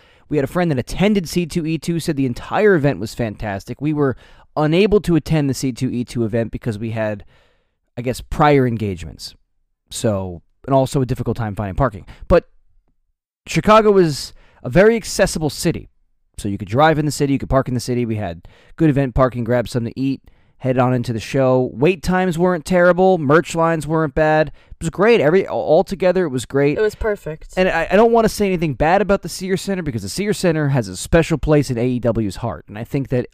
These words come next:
Speaker 1: All Out will be going back there. But this Wintrust Arena was a beautiful venue in a great location.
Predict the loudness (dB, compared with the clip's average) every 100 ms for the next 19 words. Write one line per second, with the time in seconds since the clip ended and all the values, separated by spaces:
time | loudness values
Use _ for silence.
0 | 2 4 4 0 -2 -2 -4 -2 -2 -2
1 | -4 -4 -6 -6 -8 -18 _ -12 -12 -2
2 | -2 0 -2 -2 -2 -2 0 -2 -2 -2
3 | -2 -4 -8 _ _ -10 -8 -8 -4 2
4 | 2 0 -2 0 0 -2 -2 -8 -12 -12
5 | -12 -12 0 2 2 -2 -2 -2 -2 -2
6 | -6 -8